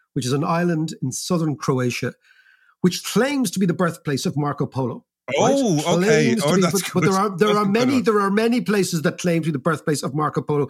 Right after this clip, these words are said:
Speaker 1: In fact, many people say that Marco Polo actually made the whole thing up about China. It was somebody else's story. But that's a, that's another, that's for another day.
Speaker 2: <laughs> Controversial.
Speaker 1: But this boat, made in Yugoslavia in the early sixties. So the boat is even older than you and me.
Speaker 2: Right.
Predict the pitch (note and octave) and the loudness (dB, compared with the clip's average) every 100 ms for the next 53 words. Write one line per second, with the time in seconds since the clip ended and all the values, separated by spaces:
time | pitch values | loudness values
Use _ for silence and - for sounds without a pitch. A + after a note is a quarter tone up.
0 | - - F3 G3+ G3+ A#3 A3 F#3 F3+ E3 | -6 -4 -2 -2 0 0 0 0 0 -2
1 | F3+ E3 E3 - F#3 E3 - _ - D#3+ | -2 -2 -2 0 0 0 -4 _ -10 -4
2 | G3 E3+ F3 C#3+ D#3 D3 F#3+ F#3+ B2 D3 | 0 0 0 -2 -2 -2 -2 -2 -4 -6
3 | B2 - _ - C#3+ F#3+ D#3+ D#3+ F#3+ E3+ | -6 -10 _ -8 -2 0 0 0 -2 -4
4 | - A2+ G2+ C4 - G3 - B3+ G#3+ F#3 | -4 -4 -2 -2 -2 -4 -4 -2 0 0
5 | E3+ A#3 A#3+ A3 G#3 F3 D3+ C3 - D#3 | -2 -2 -2 0 0 -2 -4 -6 -10 -20
6 | - - - - - - - - - F3 | -20 -20 -10 -8 -10 -14 -18 -16 -2 0
7 | G#3+ G#2 - F#3 - F2+ - _ _ - | 0 -2 -4 -4 -6 -12 -16 _ _ 0
8 | A3+ - G3 F3 - - B3 G3 G#3+ - | 0 2 0 0 -8 -6 0 2 0 0
9 | E3+ G#3 F3+ E3+ D#3+ - D3+ C3 A2+ A#2 | -2 0 0 0 0 -2 -4 -4 -4 -6
10 | - - E3+ D#3+ D3+ - D#3+ D#3+ C#3+ - | -10 -2 0 0 -2 -2 -2 -2 -4 -6
11 | E3 - C3+ - - D#3+ - F#3+ F3+ - | -6 -6 -8 -8 -4 -4 -2 -2 -2 -2
12 | E3+ D#3 - D#3 E3 B2+ - A#2+ A#2+ A#2+ | -2 -2 -2 0 0 -4 -4 -2 0 -2
13 | G#2 A#2+ A#2 C3 G#2+ | -4 -4 -2 -2 -2